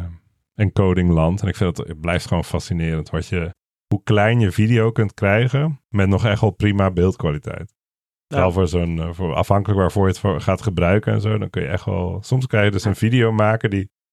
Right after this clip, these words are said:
Speaker 1: klei-, die gewoon een kleiner is qua vorm, van bestandsformaat dan, dan een vergelijkbare P N G bijvoorbeeld.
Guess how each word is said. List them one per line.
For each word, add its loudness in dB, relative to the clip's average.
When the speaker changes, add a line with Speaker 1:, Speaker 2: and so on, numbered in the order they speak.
Speaker 1:
klei-, 0
die 2
gewoon 0
een -2
kleiner 2
is 0
qua 2
vorm, -6
van -4
bestandsformaat 0
dan, 0
dan 0
een 0
vergelijkbare 0
P -6
N 2
G -8
bijvoorbeeld. -8